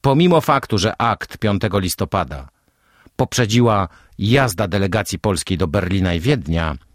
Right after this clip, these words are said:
nikt nie czynił Polaków współuczestnikami aktu.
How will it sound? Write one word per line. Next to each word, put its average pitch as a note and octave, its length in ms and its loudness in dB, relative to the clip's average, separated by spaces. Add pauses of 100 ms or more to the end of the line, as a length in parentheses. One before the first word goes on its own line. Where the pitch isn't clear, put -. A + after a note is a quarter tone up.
(160)
nikt B2+ 440 2
nie A#2+ 180 4
czynił A2 380 2
Polaków F#2 560 -2 (260)
współuczestnikami G#2 1040 0
aktu. - 440 -6